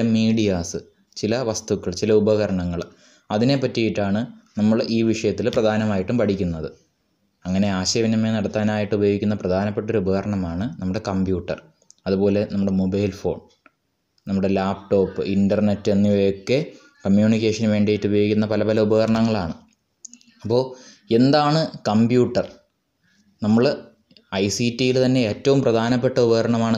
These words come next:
കമ്പ്യൂട്ടർ. നിങ്ങൾ കൊച്ചു ക്ലാസ്സുകളിൽ പഠിച്ചിട്ടുണ്ടായിരിക്കും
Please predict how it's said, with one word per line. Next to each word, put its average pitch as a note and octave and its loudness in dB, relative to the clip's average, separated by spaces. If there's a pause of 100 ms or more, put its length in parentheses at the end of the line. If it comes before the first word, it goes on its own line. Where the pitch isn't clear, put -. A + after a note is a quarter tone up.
കമ്പ്യൂട്ടർ. G2+ 2 (580)
നിങ്ങൾ A2+ 2 (340)
കൊച്ചു A#2 -2
ക്ലാസ്സുകളിൽ C3 0
പഠിച്ചിട്ടുണ്ടായിരിക്കും A2+ 0